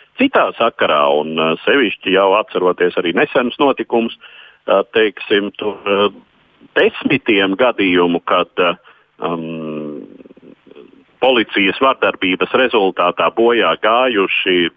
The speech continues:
sevišķi, ja tie ir melnādainie vai, vai Latīņamerikas izcelsmes ļaudis, tad, tad izraisa nekārtības diezgan, diezgan konsekventi katrs šāds gadījums. Vēlēšanu sakarā, manuprāt, manā atmiņā tā ir pirmā reize, kad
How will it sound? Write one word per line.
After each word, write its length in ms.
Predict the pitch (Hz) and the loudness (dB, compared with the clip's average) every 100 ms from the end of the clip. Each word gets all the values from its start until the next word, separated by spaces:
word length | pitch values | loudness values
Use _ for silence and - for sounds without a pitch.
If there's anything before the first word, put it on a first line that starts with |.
| - 80 71 67 | -12 -20 -18 -8
sevišķi, 560 | - 92 78 - - | -2 0 0 -4 -4
ja 60 | 78 | -2
tie 200 | - 82 | 0 0
ir 80 | 85 | 2
melnādainie 760 | 113 123 90 82 82 80 76 73 | 2 2 0 0 0 0 0 0
vai, 200 | 76 76 | 0 0
vai 240 | 71 76 76 71 - - - | 0 0 0 -4 -14 -20 -8
Latīņamerikas 1040 | - 123 131 110 104 98 92 - - 92 - | -2 0 0 0 0 0 -2 -4 -4 -4 -4
izcelsmes 760 | 113 - - 95 87 - 92 - | -6 -4 -2 0 0 -2 -6 -4
ļaudis, 500 | 101 110 104 95 92 - | 0 2 2 -2 -6 -4
tad, 260 | 101 90 _ | -2 -2 _
tad 220 | - 92 | -2 -2
izraisa 560 | 101 113 - 90 87 - | 0 0 2 2 0 -4
nekārtības 720 | 104 110 101 90 - 92 90 | -4 0 0 -2 -4 -8 -6
diezgan, 460 | 87 101 95 107 90 - _ _ _ _ | -2 -2 0 -2 -2 -8 _ _ _ _
diezgan 340 | 120 120 120 110 | 0 0 0 0
konsekventi 720 | 147 156 143 104 87 78 76 | 0 0 -2 -2 -2 -2 -2
katrs 300 | 107 101 - | -2 -2 -2
šāds 180 | 104 - | -2 2
gadījums. 380 | 175 104 80 - _ | 0 0 -4 -10 _
Vēlēšanu 580 | 131 151 196 160 165 143 | 0 2 2 2 0 -2
sakarā, 460 | - 147 - 131 107 - - _ _ 87 | -2 0 2 2 0 -4 -16 _ _ -4
manuprāt, 560 | 107 180 - 127 - | -2 0 0 0 0
manā 300 | 107 190 269 143 | 2 2 2 0
atmiņā 420 | 127 127 87 85 | -2 -2 0 0
tā 200 | 90 113 | 2 0
ir 100 | 117 | 0
pirmā 300 | 165 147 110 123 | 0 2 2 4
reize, 320 | 170 170 143 | 4 2 -2
kad 180 | - 90 | -4 -4